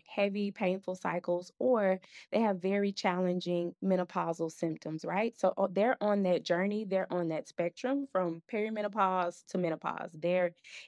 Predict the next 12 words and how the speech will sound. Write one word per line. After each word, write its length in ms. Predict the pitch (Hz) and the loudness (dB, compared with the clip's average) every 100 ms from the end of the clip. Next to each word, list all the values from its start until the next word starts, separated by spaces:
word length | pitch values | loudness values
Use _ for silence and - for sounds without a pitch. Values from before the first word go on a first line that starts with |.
| - | 0
in 160 | 226 | 2
that 220 | 233 220 - | 4 2 0
season, 420 | 214 208 190 185 | -4 -2 0 0
making 300 | 175 185 190 | 0 0 0
that 160 | 175 | -2
transition, 600 | 175 170 170 170 - 165 170 | 0 -2 0 -2 -2 -4 -2
and 120 | 170 | 0
that 180 | 185 190 | 0 0
can 100 | 196 | 0
have 240 | 185 170 165 | 0 -2 -2
a 160 | 175 170 | 0 0
range 560 | 160 170 170 165 160 | 0 0 0 0 -4